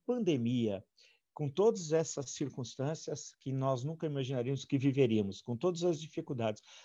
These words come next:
como... já é possível medir e quantificar a evasão escolar no estado de São Paulo?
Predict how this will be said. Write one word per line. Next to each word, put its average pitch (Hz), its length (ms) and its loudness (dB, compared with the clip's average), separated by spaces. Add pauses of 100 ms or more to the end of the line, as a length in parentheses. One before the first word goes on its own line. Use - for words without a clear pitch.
(140)
como... 262 200 0 (120)
já 175 180 4
é 233 40 0
possível 139 520 0
medir 127 320 0
e 156 80 -2
quantificar 135 500 -4
a - 20 4
evasão 113 320 -2
escolar 110 380 0
no 107 60 -2
estado 107 220 -4
de - 40 -16
São 104 140 -6
Paulo? 110 320 -4